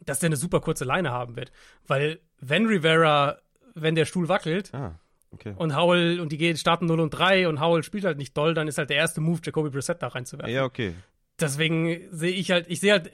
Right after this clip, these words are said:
Speaker 1: also ich sehe halt eine reelle Chance, dass Howell irgendwie in Woche fünf oder so gebencht wird.
Speaker 2: Okay, krass.
Speaker 1: Ähm, und deswegen bin ich da eher so vorsichtig. Ich meine, McLaurin natürlich, ich glaub, Dodson könnte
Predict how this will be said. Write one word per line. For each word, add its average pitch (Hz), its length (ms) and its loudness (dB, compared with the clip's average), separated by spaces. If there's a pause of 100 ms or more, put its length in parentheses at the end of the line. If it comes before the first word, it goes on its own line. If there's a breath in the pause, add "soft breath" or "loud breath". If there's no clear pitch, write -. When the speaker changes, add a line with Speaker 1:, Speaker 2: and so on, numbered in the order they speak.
(200)
Speaker 1:
also 170 200 0
ich 190 100 -2
sehe 196 140 2
halt 170 140 2
eine 160 100 2
reelle 156 220 2
Chance, 165 280 -2
dass 139 160 -6
Howell 151 260 2
irgendwie 139 320 -6
in 135 100 -8
Woche 131 160 -8
fünf 156 280 -6
oder 139 120 -6
so 127 100 -6
gebencht 135 380 -4
wird. 131 160 -12 (200 soft breath)
Speaker 2:
Okay, 113 260 -10
krass. 127 160 -6 (100)
Speaker 1:
Ähm, 131 240 -8 (220)
und 147 640 -4
deswegen 180 800 0 (240 loud breath)
bin 185 120 4
ich 196 140 4
da 196 220 4
eher 190 200 4
so 180 360 2 (160)
vorsichtig. 214 920 0
Ich 170 80 -6
meine, 175 420 -2 (140)
McLaurin 175 540 2
natürlich, 180 640 -4 (100)
ich 165 140 -12
glaub, 180 180 0
Dodson 220 340 0
könnte 196 540 0